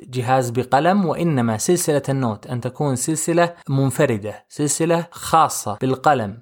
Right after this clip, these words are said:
يعلن عنها بشكل فردي. لن يحصل هذا حسب التسريبات، وإنما ستنض-، سينضم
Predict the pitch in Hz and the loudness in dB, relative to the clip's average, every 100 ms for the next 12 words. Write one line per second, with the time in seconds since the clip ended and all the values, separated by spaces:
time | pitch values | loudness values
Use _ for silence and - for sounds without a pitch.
0 | - 135 139 131 135 147 139 131 147 143 | 0 2 2 0 0 0 0 -2 -4 -2
1 | 151 160 165 196 208 _ 127 147 156 131 | 0 0 2 0 -2 _ 0 2 4 0
2 | - 120 117 135 135 135 131 - 123 127 | 0 -2 2 2 2 -2 -2 -4 -4 -4
3 | - 123 131 151 156 160 147 110 104 - | -4 -2 -2 0 0 0 0 0 -4 -4
4 | 127 170 170 127 117 107 139 - 156 160 | 0 2 0 0 0 0 -4 0 0 2
5 | 147 151 110 | 2 2 0